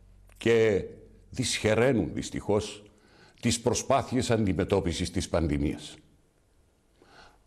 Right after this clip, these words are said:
Αναφέρομαι πιο συγκεκριμένα στα όσα θλιβερά διαδραματίστηκαν από μέρους των συμπολιτών μου κατά την ημέρα των απόκρεων.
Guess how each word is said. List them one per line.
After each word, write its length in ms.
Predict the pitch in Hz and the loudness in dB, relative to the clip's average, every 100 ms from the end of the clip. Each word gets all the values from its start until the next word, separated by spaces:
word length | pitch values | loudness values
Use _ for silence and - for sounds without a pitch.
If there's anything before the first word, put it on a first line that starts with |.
| _ | _
Αναφέρομαι 560 | - 117 98 139 139 123 | 0 2 4 4 6 4
πιο 160 | 120 113 | 2 2
συγκεκριμένα 880 | 104 101 80 82 82 90 90 90 - - _ _ _ _ - | 2 2 0 0 2 4 2 -2 -10 -20 _ _ _ _ -20
στα 220 | - - | -4 2
όσα 540 | 143 143 151 139 117 - | 4 4 4 4 2 -4
θλιβερά 720 | - 117 127 127 110 117 139 | -6 0 2 4 4 4 4
διαδραματίστηκαν 1000 | 127 117 110 101 92 107 117 113 110 104 | 4 4 4 2 2 0 -2 -2 2 2
από 200 | 98 95 | 2 0
μέρους 340 | 80 110 95 - | 0 0 0 0
των 380 | 95 92 87 76 | 2 2 2 -2
συμπολιτών 880 | - 117 98 82 95 85 82 95 95 | -2 2 2 2 2 0 0 2 4
μου 200 | 107 - - - - _ - | 2 -2 -14 -20 -20 _ -4
κατά 280 | 110 101 90 | -2 0 0
την 140 | 92 | 0
ημέρα 300 | 85 98 87 | 2 2 2
των 180 | 87 80 | 0 -2
απόκρεων. 480 | 80 80 73 57 | -2 -4 -4 -8